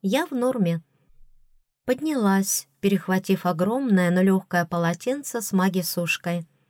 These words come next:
Очень удобное изобретение бытовой магии все-таки. Волосы моментально высохли и легли красивыми волнами.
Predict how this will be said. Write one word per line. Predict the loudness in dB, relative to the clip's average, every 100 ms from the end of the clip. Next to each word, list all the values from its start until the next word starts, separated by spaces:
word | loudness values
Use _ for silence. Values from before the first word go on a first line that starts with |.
| _ _ -4
Очень | -4 -2 -4
удобное | 0 0 0 2 2
изобретение | 2 0 0 0 2 2 0
бытовой | -2 -2 2 4
магии | 4 2 -2 -6
все-таки. | -4 -4 -4 -6 -6 -6 -10 _ _ _
Волосы | -4 0 2 0 2 2
моментально | 2 -2 -6 -6 0 2 2 0
высохли | -2 -2 -4 0 0 0 _ _ _
и | -2
легли | 0 0 -2
красивыми | -2 -4 -4 -2 -2 0 0 0
волнами. | 0 0 2 0 0